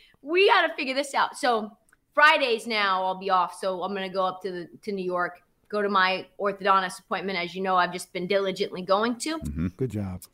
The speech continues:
Speaker 1: And, uh, hopefully see some hoops, hopefully get a little dinner popping, maybe
Speaker 3: All right.
Speaker 1: bring some,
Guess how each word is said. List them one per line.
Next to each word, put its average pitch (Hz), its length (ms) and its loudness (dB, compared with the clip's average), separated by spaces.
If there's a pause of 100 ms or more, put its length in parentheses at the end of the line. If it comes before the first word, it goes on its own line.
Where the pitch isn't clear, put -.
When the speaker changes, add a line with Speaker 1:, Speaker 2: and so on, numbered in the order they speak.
(320)
Speaker 1:
And, 233 520 4
uh, 208 260 6
hopefully 226 480 0
see 226 220 -6
some 202 180 -4
hoops, 285 600 -2 (500)
hopefully 226 480 2
get 220 260 4
a 214 320 6
little 214 320 0
dinner 254 280 2
popping, 320 520 4 (300)
maybe 165 240 -6
Speaker 3:
All 131 60 -10 (200)
right. 202 100 -14
Speaker 1:
bring 226 200 0
some, 208 360 -6